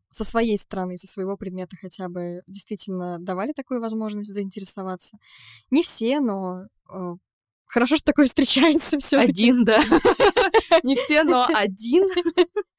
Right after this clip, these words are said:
Speaker 1: Да, ну, а, в целом, мне кажется, что мы сегодня достаточно так <laughs> объемно
Speaker 2: Да.
Speaker 1: повспоминали всякие, а,
Speaker 2: Это прям, прям
Speaker 1: школьные
Speaker 2: реально воспоминания. Подкаст о воспоминаниях. <laughs>
Speaker 1: Да, ну,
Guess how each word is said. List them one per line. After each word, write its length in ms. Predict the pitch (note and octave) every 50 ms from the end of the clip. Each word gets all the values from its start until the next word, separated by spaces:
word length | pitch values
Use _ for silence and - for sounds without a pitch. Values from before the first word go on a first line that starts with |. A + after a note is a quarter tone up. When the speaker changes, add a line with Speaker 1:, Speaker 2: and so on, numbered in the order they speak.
| - - - - - - - _ _ - D4 C4 -
Speaker 1:
Да, 240 | A3+ A3+ A3 G#3 F#3+
ну, 240 | G3+ B3+ E4 E4 B3 -
а, 320 | - - G#3 G#3+ G#3 G3+ F#3+ F#3+ _
в 60 | - -
целом, 340 | - C#4+ D4 D#4+ E4 D#4 B3+
мне 140 | A3+ A3 A3
кажется, 280 | - B3 A#3+ - - A3+
что 160 | - - A3+
мы 100 | A3 A3+
сегодня 240 | A3+ - A3+ G3+ G3+
достаточно 520 | G3+ A3 - - C4+ C4 B3+ - - - G#3
так 180 | - - F3+ F3 _ -
<laughs> 220 | - A#3+ - C#4 -
объемно 560 | - E4+ D#4 C4+ D4 D4+ D4+ D#4 C#4+ A#3 A3
Speaker 2:
Да. 20 | A3
Speaker 1:
повспоминали 720 | - A3+ - - - C4+ B3+ B3+ A#3+ A#3+ A#3 A3+ A3+ A3
всякие, 520 | - - B3 A#3 A#3 - - A#3 A3 G#3 - - - - - - - - -
а, 160 | G#3+ G#3 G3+
Speaker 2:
Это 80 | G#3 G3+
прям, 220 | - B3+ C4+ C4+
прям 200 | C#4 D4 - C4 B3
Speaker 1:
школьные 40 | B3
Speaker 2:
реально 360 | A#3 A3+ B3+ D4 C4+ A#3+ G#3+
воспоминания. 720 | G#3 A#3 A#3+ - - - A3+ A#3 A#3+ A3 G3+ F#3 F3+ F#3 F#3
Подкаст 480 | - G#3 - - - - - - -
о 80 | D#4 C4+
воспоминаниях. 960 | B3+ C#4 - - - C4+ A#3+ B3 A#3+ A3+ G#3+ G3+ G3+ G#3 G#3+ G#3 G#3+ A#3+ C#4
<laughs> 300 | A4 A4 B3+ B3+ E4+ F#4 _ _ _ - - - - - - - - -
Speaker 1:
Да, 220 | A#3 B3+ B3+ A3+
ну, 180 | G#3 C4 D#4+ F4+